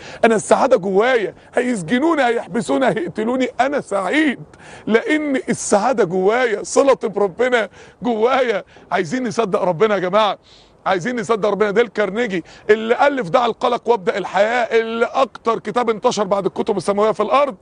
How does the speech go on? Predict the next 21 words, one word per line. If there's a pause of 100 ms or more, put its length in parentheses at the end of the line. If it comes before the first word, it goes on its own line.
(280)
مات
منتحر
ليه؟ (300)
ليه؟ (220)
لولا
ان
مفيش
سعادة
غير
في
الصلة
بالله، (280)
لولا
ان
اي
حاجة
بتجيب
سعادة
وهمية،
السعادة
الحقيقية